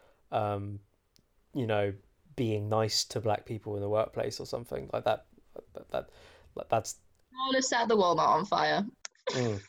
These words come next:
Speaker 1: Yeah, sometimes you do. Um, uh, and yeah, I've, I've quite, I've quite enjoyed, like, the, well, not enjoyed, but I, I, I do not, uh, have any kind of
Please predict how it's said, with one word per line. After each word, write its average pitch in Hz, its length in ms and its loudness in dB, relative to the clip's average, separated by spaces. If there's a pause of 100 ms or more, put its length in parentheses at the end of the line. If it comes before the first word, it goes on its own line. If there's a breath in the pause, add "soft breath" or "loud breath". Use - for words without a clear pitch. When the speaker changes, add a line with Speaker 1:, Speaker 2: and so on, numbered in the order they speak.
(140)
Speaker 1:
Yeah, 165 180 6
sometimes 151 440 0
you 143 100 4
do. 127 220 8 (200)
Um, 120 360 2 (840)
uh, 120 360 0 (580)
and 117 380 -4
yeah, 127 240 4
I've, 107 220 0
I've 117 180 -2
quite, 104 360 -4 (200)
I've 120 120 -6
quite 107 220 0
enjoyed, 120 460 4
like, 110 220 2
the, 107 280 0 (1400 soft breath)
well, 143 140 -4
not 131 140 -4
enjoyed, 95 340 -10 (120)
but 143 100 6
I, 139 180 8
I, 120 380 4
I 113 40 0
do 127 240 0
not, 113 260 2 (280)
uh, 107 360 0 (200)
have 113 160 -2
any 107 280 0
kind 104 340 -4
of 104 320 -4